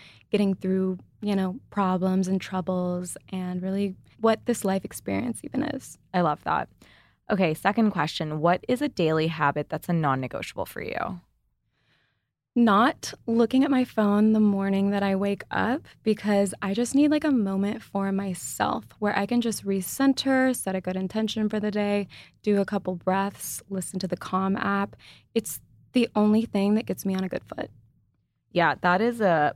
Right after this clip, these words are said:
Speaker 2: big hack. And let me tell you, I was talking to one of my team members and I was telling her that lately I've, I mean, normally I'm so good with that boundary
Speaker 1: Yeah.
Speaker 2: where I don't look at my phone first thing in the morning, but it's, I've been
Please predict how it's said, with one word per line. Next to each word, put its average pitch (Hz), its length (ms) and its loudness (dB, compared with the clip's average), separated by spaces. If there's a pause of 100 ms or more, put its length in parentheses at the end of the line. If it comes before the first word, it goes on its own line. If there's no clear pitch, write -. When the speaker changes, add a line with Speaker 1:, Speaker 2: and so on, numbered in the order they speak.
Speaker 2:
big 185 220 2
hack. 156 400 -2
And 170 120 -6
let 170 120 0
me 175 100 0
tell 185 300 2
you, 160 240 4
I 147 100 4
was 151 220 -2
talking 160 480 0
to - 160 -6
one 156 120 -2
of - 120 -8
my 156 100 -2
team 226 300 2
members 147 380 0
and 160 80 -4
I 151 40 0
was 151 100 -4
telling 185 360 0
her 147 240 -2
that 143 260 4 (420)
lately 185 440 2
I've, 170 320 2
I - 40 0
mean, 175 240 -4 (140)
normally 202 720 4 (380)
I'm 185 240 2 (160)
so 180 340 2
good 165 220 0
with 170 140 -8
that 160 200 2
boundary 143 380 -2
Speaker 1:
Yeah. 170 60 2
Speaker 2:
where 160 120 4
I 160 80 4
don't 151 300 -2
look 160 120 -8
at 151 80 -4
my 165 120 0
phone 143 240 -2
first 151 180 -6
thing 165 120 -2
in 160 40 2
the 160 80 2
morning, 147 420 0
but 185 220 0
it's, - 240 -4 (160)
I've 175 160 -4
been 175 140 0